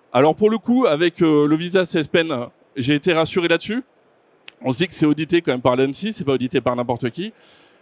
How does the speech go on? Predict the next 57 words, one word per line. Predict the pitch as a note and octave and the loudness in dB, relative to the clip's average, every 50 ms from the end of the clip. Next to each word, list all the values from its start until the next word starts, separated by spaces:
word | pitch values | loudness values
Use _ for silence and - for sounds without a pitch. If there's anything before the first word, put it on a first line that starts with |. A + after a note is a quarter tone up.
| _ _ - | _ _ -4
Mais | C3+ D#3+ G#3 | 0 0 2
à | |
mon | A#3 A#3 A3+ | 2 0 0
niveau, | G#3 G3+ G#3 B3 | -2 0 0 -2
c'était | A#3+ - - F#3 | -2 -2 -6 -4
pas | - F3+ D#3+ | -2 -4 -4
suffisant. | - - - - D3+ C3 A#2+ A2+ A2+ - _ _ _ _ - | -4 -8 -14 -10 -6 -4 -4 -4 -6 -8 _ _ _ _ -10
J'ai | A#2 A2+ C#3 F3+ | -4 0 2 2
la | G3 G#3 G3+ | 2 0 -2
chance | - A3 A3+ A3 | -4 -6 -6 -6
dans | G3 F3+ | -4 -4
mes | D#3+ D#3 D#3+ D#3+ D#3 D3+ | 0 0 2 2 2 0
équipes | E3+ E3+ - A3+ F#3+ | -2 -2 -4 -2 -2
d'avoir | E3 D3+ D3+ D#3 D3 | 0 0 0 0 -2
un | D3 | -2
ingénieur | D#3 D#3 D3+ D#3+ D3+ D#3+ D#3+ | -4 -4 -4 -2 -2 -2 0
infra | D#3 D#3+ - - - F3+ F#3 F#3 F3+ - _ _ _ _ _ _ _ | 0 -2 -2 -2 -2 0 0 0 -2 -6 _ _ _ _ _ _ _
qui | - C#3 | -6 -6
est | C#3 - _ _ - | -6 -6 _ _ -8
hyper | F#3 F#3 - G3 F3 | -6 -2 0 0 -2
pointu | D#3+ F#3 F3+ E3+ - G3+ | -2 -4 -8 -8 -8 -8
sur | F3+ - D3+ | -2 0 0
la | C#3 C3+ | 0 2
partie | C#3+ C3 - - - | 0 -2 -4 -4 -4
Linux. | B2+ C3+ C#3 D#3+ A3+ A#3 - - - _ _ - _ _ _ _ - | -2 0 0 0 0 -2 -6 -14 -20 _ _ -20 _ _ _ _ -4
Il | C3+ D3 | -2 -2
nous | E3 | -2
fait | E3 - F#3+ F3+ E3+ | 0 2 2 4 4
des, | D3+ C#3+ C#3 C#3+ C3+ | 4 2 2 2 2
des | C3+ D3 | 0 2
masters | D3+ E3 E3 - - F#3+ E3+ D#3+ | 2 0 0 0 2 2 2 2
Linux | D#3+ D3 D3 D#3+ D#3+ - | 2 0 -2 -4 -2 -2
aux | D3 B2+ | -4 -4
petits | - - D3+ C#3 D3+ | -2 -2 0 2 2
oignons | D#3+ E3 F3 F#3+ G#3+ A#2 B2 C#3 | 2 2 0 -2 -4 -4 -2 0
en | C#3+ C#3+ | -2 -2
respectant | C#3+ C#3+ C#3+ C#3+ D#3+ F3+ - - F#3+ F3 E3 - G#3 | -2 -4 -2 0 0 0 0 0 -2 -4 -2 -2 -2
les | G3 F3 | 0 0
recommandations | D#3 D3+ - E3 D#3 D#3 D3 D3+ C#3+ - F#3+ | -2 -2 -2 -4 -2 0 0 0 0 -2 -4
de | E3+ | -4
l'annecy. | D3 C#3 B2 - - A2+ F2+ - _ _ _ _ _ _ _ _ _ _ - | -4 -4 -4 -8 -10 -10 -10 -12 _ _ _ _ _ _ _ _ _ _ -20
Ce | - | -16
qu'on | - - F3 | -8 -6 -2
voit | E3+ G3 G#3 | 2 2 2
au | G#3+ | 2
quotidien, | - G#3 F#3 - - G3 E3+ F#3+ G3 G3+ A3+ | 2 0 0 0 -2 -4 0 0 0 0 0
c'est | A3 - F#3+ D#3 | -2 -4 -6 -2
que | - D#3+ | 0 -2
quand | D3 - - F#3+ - | -2 0 -2 -4 -4
on | G#3 G3 F#3 | -4 -2 -2
intègre | F3+ F3 - F#3+ F3 E3+ | -2 -2 -2 -2 -4 -2
une | E3 D3 | -4 -4
application | D3 C#3+ - D3+ - E3 D3 - D#3+ C#3+ | -4 -4 -4 -4 -2 -2 -2 -2 -6 -6
sur | - - B2+ | -4 -4 -4
un | |
Linux, | A#2+ C3 C3+ C#3+ F#3+ G#3+ - - | -2 -2 -2 -2 -2 -2 -4 -4
malheureusement, | C3+ C#3 C#3 C#3+ C3+ C#3 C#3 C3+ C#3 C#3+ D#3 - | -2 0 0 2 2 2 0 0 0 -4 -6 -8